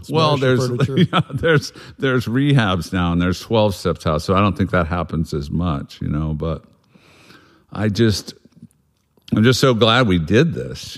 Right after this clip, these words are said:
Speaker 2: you know, and, and, uh, you know, the message, you know, if, if, if you could have one, like, you know, I don't know, like,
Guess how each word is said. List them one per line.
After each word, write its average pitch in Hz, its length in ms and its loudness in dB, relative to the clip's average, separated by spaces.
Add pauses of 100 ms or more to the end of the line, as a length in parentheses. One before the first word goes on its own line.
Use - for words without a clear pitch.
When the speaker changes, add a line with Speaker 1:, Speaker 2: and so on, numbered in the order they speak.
Speaker 2:
you 85 140 0
know, 82 300 2
and, 87 440 2 (440)
and, 85 400 0
uh, 78 380 -2 (1600)
you 98 140 -2
know, 90 300 -2 (480)
the 95 160 -2
message, 101 720 2
you 95 140 -2
know, 90 320 0
if, 107 280 -2
if, - 600 -10
if 117 180 -2
you 147 140 2
could 143 160 0
have 120 200 2
one, 117 600 2
like, 92 260 -2
you 95 120 -2
know, 92 400 -2 (680)
I 95 100 -2
don't 92 120 0
know, 82 260 -2
like, 82 280 -6